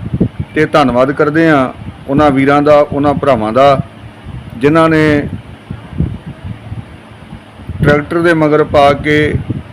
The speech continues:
ਮੱਝ ਧੂਣ ਵਾਲੇ ਦੇ ਉੱਤੇ ਪਰਚਾ ਕਰਵਾਇਆ। ਤੇ ਪ੍ਰਸ਼ਾਸਨ ਦਾ ਵੀ ਧੰਨਵਾਦ ਹੈ, ਜਿਨ੍ਹਾਂ ਨੇ ਉਹਦੇ ਉੱਤੇ ਬਣਦੀ ਕਾਰਵਾਈ ਕਰਕੇ ਤੇ ਮੁਕੱਦਮਾ ਦਰਜ ਕੀਤਾ। ਸੰਗਤ ਨੂੰ ਬੇਨਤੀ ਹੈ ਕਿ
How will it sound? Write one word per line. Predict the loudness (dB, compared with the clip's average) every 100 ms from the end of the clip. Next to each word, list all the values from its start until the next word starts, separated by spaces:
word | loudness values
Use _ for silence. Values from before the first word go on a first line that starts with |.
| -2
ਮੱਝ | 0 2 0 -2
ਧੂਣ | -2 0
ਵਾਲੇ | 2 4 2
ਦੇ | 2 -2
ਉੱਤੇ | -4 -4 -2
ਪਰਚਾ | -2 -2 0
ਕਰਵਾਇਆ। | 2 2 4 4 4 2 -8 -18 -14 -14 -12 -14 -4
ਤੇ | -2
ਪ੍ਰਸ਼ਾਸਨ | -2 -2 2 2 2 2
ਦਾ | 2
ਵੀ | 2
ਧੰਨਵਾਦ | 2 0 2 2 4 4
ਹੈ, | 2 -2 -8 -20 -20 -14 -14 -14 -14
ਜਿਨ੍ਹਾਂ | -4 0 2 2
ਨੇ | 2 -2 -10 -18 -4
ਉਹਦੇ | 0 0
ਉੱਤੇ | 0 0
ਬਣਦੀ | 2 2 2 0
ਕਾਰਵਾਈ | 0 2 2 0
ਕਰਕੇ | 0 -2 0 0 0 -6 -12 -8 -6 -2
ਤੇ | 0
ਮੁਕੱਦਮਾ | 0 0 0 0
ਦਰਜ | 0 -2
ਕੀਤਾ। | -6 -4 -2 -2 -2 -14 -20 -14 -14 -14 -20 -20 -20 -20 -18 -18 -14 -14 -10 -12 -12 -16 -14 -10 -10
ਸੰਗਤ | -4 0 0 0
ਨੂੰ | 0 2
ਬੇਨਤੀ | 2 2 2 4
ਹੈ | 4
ਕਿ | 4 2 2 0